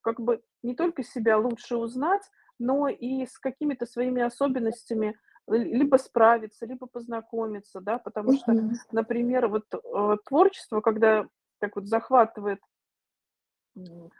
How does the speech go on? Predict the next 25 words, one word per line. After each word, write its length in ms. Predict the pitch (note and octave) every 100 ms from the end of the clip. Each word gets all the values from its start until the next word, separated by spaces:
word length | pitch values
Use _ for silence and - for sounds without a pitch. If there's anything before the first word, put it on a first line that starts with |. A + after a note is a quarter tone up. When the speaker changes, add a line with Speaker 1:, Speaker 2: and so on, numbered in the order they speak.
| _ - _
Speaker 1:
дети 540 | A3 - - A3 C4
могут 260 | C#4+ C4+ C4+
очень 260 | C4 D4 C4+
долго 300 | C4+ G3+ G3
этим 240 | - G3
заниматься, 640 | G3 G3+ G3+ E3+ - -
да. 200 | F3 G#3
То 120 | A3 F#3+
есть, 100 | -
как 140 | -
бы, 100 | G#3
казалось 360 | G#3 A3+ A3 G#3+
бы, 80 | G3
вроде 320 | G#3+ G3+ G#3+
ребенку 460 | G#3+ A#3 A3 G#3+ - _ _ _
сложно 420 | - B3+ E4+ C#4
на 100 | A3
чем-то 260 | G#3+ G#3+ G3+
сосредоточиться, 920 | G#3+ - G#3 G#3+ G#3+ G3+ - - - - _ -
но 80 | G#3+
если 260 | A#3 -
это 120 | A3+ A3
в 60 |
какой-то 400 | A3 A3 B3 A#3
вот 200 | A3 A3